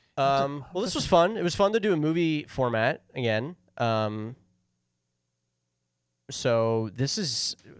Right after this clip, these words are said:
this is in our two thousand two off week. So we will be back with two thousand three content, right? We're gonna be doing Bravo,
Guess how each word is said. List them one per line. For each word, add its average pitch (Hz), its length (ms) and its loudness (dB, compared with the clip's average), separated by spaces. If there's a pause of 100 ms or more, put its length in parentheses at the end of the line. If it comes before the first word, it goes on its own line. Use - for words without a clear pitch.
(100)
this - 180 -6
is 151 140 -6
in 151 120 -4
our 123 100 -2
two 151 220 -6
thousand 131 400 0
two 196 360 0
off 113 260 0
week. 110 400 -8 (480)
So 123 80 -10
we 139 160 -2
will 220 160 -2
be 135 140 -2
back 104 540 -2 (1200)
with 110 520 -2 (300)
two 131 140 -2
thousand 123 380 -2
three 160 200 -6
content, 92 560 -6 (560)
right? 107 260 -2 (160)
We're 107 140 -4
gonna 104 160 -4
be 104 100 -6
doing 101 440 -8 (1000)
Bravo, 120 460 0